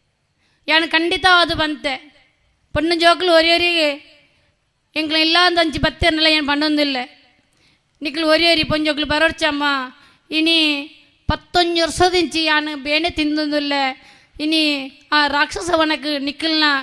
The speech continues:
ಜೀವನು ಬಲಿ ಕೊರೊರ್ಚಿ ನಿಕ್ಲಂದು ಯಾನು ಪಂತನ ಖಂಡಿತ ಅದಲ್ಲ ಅಂದು. ಇನಿ ರಾಕ್ಷಸವನ ಪಂಡ ಅಂದೆ,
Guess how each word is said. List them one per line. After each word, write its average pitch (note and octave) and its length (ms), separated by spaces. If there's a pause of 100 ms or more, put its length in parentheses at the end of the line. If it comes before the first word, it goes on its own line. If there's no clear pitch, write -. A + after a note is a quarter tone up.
(300)
ಜೀವನು D#4 400
ಬಲಿ C#4+ 240
ಕೊರೊರ್ಚಿ D#4+ 460
ನಿಕ್ಲಂದು D4 460
ಯಾನು C#4+ 200
ಪಂತನ C#4 420 (580)
ಖಂಡಿತ D#4+ 340 (140)
ಅದಲ್ಲ D4+ 220
ಅಂದು. C#4 280 (520)
ಇನಿ D#4 560 (220)
ರಾಕ್ಷಸವನ E4+ 720 (500)
ಪಂಡ E4 240
ಅಂದೆ, D#4 540